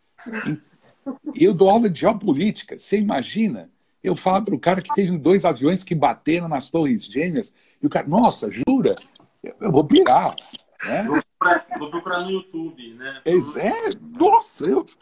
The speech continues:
Speaker 1: eu falo, "Como é possível isso?" Então, esse dinamismo da educação, ele é muito importante, e a gente, repito, tá com a faca e o queijo na mão,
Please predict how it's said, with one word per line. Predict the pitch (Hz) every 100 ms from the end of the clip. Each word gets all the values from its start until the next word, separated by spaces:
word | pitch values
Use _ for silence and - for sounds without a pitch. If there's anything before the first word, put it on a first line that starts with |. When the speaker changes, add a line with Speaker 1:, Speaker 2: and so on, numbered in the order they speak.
| _ -
Speaker 1:
eu | 180
falo, | - 196 202
"Como | - 214
é | 262
possível | 202 175 - 156 143 123 110
isso?" | 101 - - _ -
Então, | 127 180
esse | 185 - 143
dinamismo | 139 214 170 117 139 247 254 156 120
da |
educação, | 120 117 107 82 - 117 156 190 - _ _ _ _
ele | 110 139
é | 156
muito | 127 123 139 233 208 165
importante, | 131 113 98 104 107 139 - - _ _ _
e | 104 147
a | 147
gente, | 143 127 - 120 _ -
repito, | 127 - 117 101 101
tá | 113
com | - 131
a | -
faca | - 190 -
e | 294
o |
queijo | - 160 127
na | 127
mão, | 110 107 143